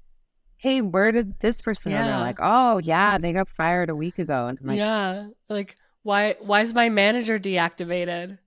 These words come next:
Speaker 1: Yeah, yeah.
Speaker 2: I recently heard through the grapevine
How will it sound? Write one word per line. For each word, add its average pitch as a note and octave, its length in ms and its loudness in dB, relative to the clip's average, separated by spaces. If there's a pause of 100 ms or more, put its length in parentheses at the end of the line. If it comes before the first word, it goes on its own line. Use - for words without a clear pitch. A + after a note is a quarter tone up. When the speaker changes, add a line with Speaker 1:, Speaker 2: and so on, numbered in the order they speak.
(340)
Speaker 1:
Yeah, C4 760 2 (120)
yeah. D3+ 420 -2 (520)
Speaker 2:
I C4 200 4
recently A3+ 680 0
heard F3 340 -2
through F3+ 160 -10
the F3 80 -10
grapevine D#3+ 640 -8